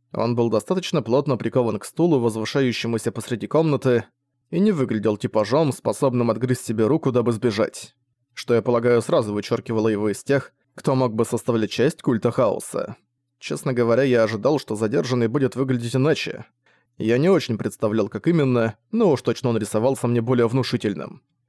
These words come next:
Перед нами же сидел маленький человечек с редеющими пегими волосами и водянистыми глазами, которые совершенно не желали останавливаться на том, кому он обращался.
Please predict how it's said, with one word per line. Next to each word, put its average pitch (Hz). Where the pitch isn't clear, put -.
Перед 117
нами 202
же 135
сидел 143
маленький 135
человечек 123
с -
редеющими 123
пегими 120
волосами 107
и 113
водянистыми 113
глазами, 110
которые 190
совершенно 120
не 160
желали 147
останавливаться 107
на 110
том, 143
кому 123
он 120
обращался. -